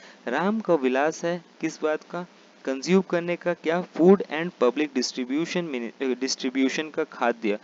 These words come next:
मतलब public distribution का जो खाद्य है, इसको consume करेगा कौन? राम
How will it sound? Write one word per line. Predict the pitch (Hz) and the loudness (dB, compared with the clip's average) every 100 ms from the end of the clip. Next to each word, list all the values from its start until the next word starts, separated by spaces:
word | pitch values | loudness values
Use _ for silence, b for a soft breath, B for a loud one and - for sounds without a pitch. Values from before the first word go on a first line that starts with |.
| B B 151 | B B -6
मतलब | 190 - | -4 6
public | 170 175 220 | 6 6 2
distribution | 185 190 196 180 185 190 180 | 4 0 0 2 2 2 0
का | 180 | 0
जो | 165 | 0
खाद्य | - 143 143 170 165 | 0 -2 0 0 0
है, | 135 131 135 | 0 -4 -6
इसको | - 143 | -6 -4
consume | - 131 131 165 | -2 -2 2 2
करेगा | 165 151 151 151 | 2 0 2 0
कौन? | - 151 180 180 B B B B - | -2 -4 -4 -6 B B B B -6
राम | 113 113 143 | -2 -2 -2